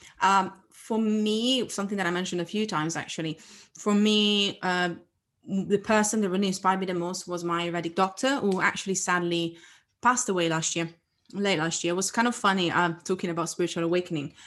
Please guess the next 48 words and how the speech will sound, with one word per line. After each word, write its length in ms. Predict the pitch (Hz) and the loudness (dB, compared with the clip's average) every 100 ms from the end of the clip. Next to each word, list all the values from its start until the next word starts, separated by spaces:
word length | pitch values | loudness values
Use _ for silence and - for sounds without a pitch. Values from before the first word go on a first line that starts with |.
| - - _ _ _ _ _ _ | -20 -20 _ _ _ _ _ _
I 120 | 233 | -2
felt 340 | 240 - 233 - | 0 0 0 2
really 180 | 294 - | 2 4
off 220 | 185 - | 2 2
that 140 | 180 | 0
week 320 | 190 214 233 | 2 2 0
and 80 | 196 | -4
I 40 | 180 | 0
didn't 220 | 185 185 | 2 2
know 120 | 175 | 0
why. 260 | 165 156 190 | 4 4 4
And 180 | 220 | 2
then 60 | 175 | 0
my 80 | 175 | 0
mum 260 | 175 180 | 0 -2
told 240 | 180 165 165 | -2 -4 -2
me, 420 | 185 220 240 - _ _ _ | 0 0 -2 -6 _ _ _
like, 200 | 165 160 | -2 0
a 20 | |
couple 220 | 196 185 180 | 0 0 2
of 20 | |
weeks 240 | 175 - | 0 0
after 340 | 160 165 214 190 | -2 -2 -4 -4
he 60 | |
passed 300 | 160 160 - | -2 -4 -4
away. 440 | 165 160 160 240 _ _ | -4 0 -2 -4 _ _
So, 400 | - 190 180 175 - _ | -8 -2 -2 -4 -12 _
you 80 | 330 | 4
know 100 | 302 | 6
how 80 | 220 | 6
things 300 | 214 190 160 | 4 2 2
work, 200 | 135 - | -2 2
right? 200 | 190 - - - - - - | 0 0 -12 -20 -20 -8 0
But 100 | 208 | 2
it 40 | |
was 160 | 208 214 | 2 2
a 60 | |
really 160 | 226 240 | 2 0
strong 280 | - 202 196 | 0 -2 -2
connection 500 | 196 170 - 214 202 | 2 2 2 0 -2
as, 140 | 185 | 0
like, 160 | 175 190 | 0 -2
a, 80 | 180 | -6
a 200 | 180 175 | -4 -2
male 280 | 180 285 269 | 0 2 2
figure. 500 | 262 254 226 220 220 220 - - _ | 0 0 2 2 2 -4 -18 -20 _
And, 300 | 208 202 196 | 4 4 4
um, 280 | 190 190 190 | 4 2 -2